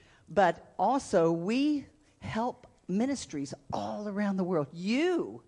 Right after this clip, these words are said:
help ministries all around the world. And the Ark with these children is one of them. There,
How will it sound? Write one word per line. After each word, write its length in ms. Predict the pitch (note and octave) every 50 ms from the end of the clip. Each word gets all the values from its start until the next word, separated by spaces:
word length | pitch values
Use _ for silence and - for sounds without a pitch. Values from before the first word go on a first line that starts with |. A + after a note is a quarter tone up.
| - _ _ - - - - - -
help 280 | - G#3+ G3+ G#3+ -
ministries 440 | G#3+ A3+ C#4 E4 C#4+ - G#3+ G3+ - - -
all 260 | G#3 A#3 C4+ C#4 C4
around 340 | B3 G#3+ A3+ A3+ A#3 A#3 A#3
the 80 | A3 G#3
world. 600 | F#3+ G#3 A#3 C4+ B3+ G#3+ F2 D2 D#2 A#2 - - - - - - - - - - - -
And 120 | F#3+ F#3+
the 180 | F3 F#3+ F3 - -
Ark 480 | F#3 A3 B3 A3 F3+ D#3+ E3 E3+ - -
with 160 | E3 D#3+ E3
these 300 | - F3+ G3+ A3 G#3 -
children 480 | - - - B3+ A#3+ G3 D#3 D3+ D3 - -
is 160 | D3 C#3+ -
one 220 | E3+ F#3 G3+ G3
of 80 | F#3 D3+
them. 240 | C3+ C3 D3 C#3 C3+
There, 320 | D#3 F3+ F#3 F3 E3+ F3